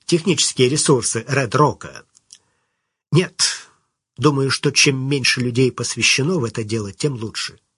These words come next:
Даже если речь идет о Ред Роке". "Здраво", кивнул Блиц. "Кстати, я был там недавно.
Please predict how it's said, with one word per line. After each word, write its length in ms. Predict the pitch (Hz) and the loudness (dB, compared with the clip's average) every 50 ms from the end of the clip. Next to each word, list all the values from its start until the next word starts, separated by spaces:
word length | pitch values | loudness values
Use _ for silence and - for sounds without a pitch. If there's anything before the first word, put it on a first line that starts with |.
| _ - - - - - | _ -20 -20 -20 -18 -16
Даже 480 | 101 92 120 151 180 196 190 160 180 180 | -4 -2 0 0 0 0 0 2 2 4
если 380 | 156 151 147 143 - 147 135 | 4 2 2 2 0 0 2
речь 280 | 131 131 131 123 - 120 | 4 4 4 2 0 -2
идет 400 | 107 101 135 170 - - - - _ | 2 2 2 2 2 -4 -16 -12 _
о 140 | 131 131 | -6 -4
Ред 280 | 120 117 123 127 - - | -2 -4 -4 -6 -4 -2
Роке". 480 | - 110 110 101 95 - - - 73 78 _ _ _ _ _ _ _ _ _ _ _ _ _ _ _ _ _ _ | -2 -2 -2 -2 -6 -10 -14 -14 -14 -16 _ _ _ _ _ _ _ _ _ _ _ _ _ _ _ _ _ _
"Здраво", 920 | 107 95 98 110 131 151 208 202 190 160 143 139 139 131 139 151 151 156 - _ _ _ | -2 0 0 0 0 0 2 4 4 4 4 2 -2 -2 -4 -6 -8 -10 -14 _ _ _
кивнул 400 | - 135 120 120 131 135 131 117 | 0 0 2 2 0 0 0 0
Блиц. 520 | 104 123 127 131 131 131 - - - - _ _ _ _ - - - - - | 0 0 0 0 0 -2 -4 -6 -6 -8 _ _ _ _ -18 -18 -16 -10 -4
"Кстати, 440 | - - - - 262 269 - - 254 | -2 -2 0 0 0 0 0 0 0
я 220 | 226 208 233 226 | 2 4 2 2
был 320 | 202 185 202 208 202 202 | 4 6 6 8 8 6
там 260 | 190 - 196 190 190 190 | 4 0 -4 -2 0 2
недавно. 680 | 185 185 165 170 170 170 165 160 160 160 160 160 160 | 2 2 2 2 -2 -2 -4 -6 -6 -6 -6 -8 -10